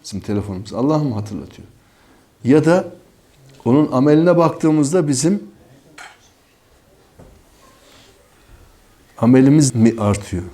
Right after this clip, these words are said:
Yok. Bizi amelden alıkoyuyor. Bir de hele hele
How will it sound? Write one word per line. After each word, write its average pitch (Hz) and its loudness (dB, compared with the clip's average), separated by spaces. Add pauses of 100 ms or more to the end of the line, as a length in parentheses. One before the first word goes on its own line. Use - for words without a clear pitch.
(400)
Yok. 139 2 (380)
Bizi 139 2
amelden 151 2 (500)
alıkoyuyor. 104 0 (1700)
Bir 127 6
de 139 4
hele 147 4
hele 110 2